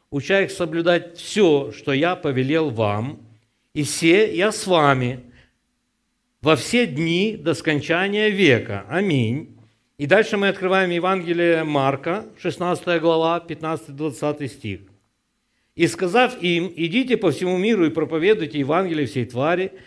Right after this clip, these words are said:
кто будет веровать и креститься, спасен будет, а кто не будет веровать, осужден будет.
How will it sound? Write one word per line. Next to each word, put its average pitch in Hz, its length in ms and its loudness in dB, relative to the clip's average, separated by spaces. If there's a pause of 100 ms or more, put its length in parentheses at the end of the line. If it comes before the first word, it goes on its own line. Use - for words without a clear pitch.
(260)
кто 262 220 2
будет 214 320 0
веровать 175 520 4
и 147 80 -4
креститься, 123 760 -2 (280)
спасен 214 560 0
будет, 170 420 0 (480)
а 156 140 0
кто 180 160 2
не 185 120 2
будет 262 360 0
веровать, 127 480 4
осужден 156 600 0
будет. 127 460 -2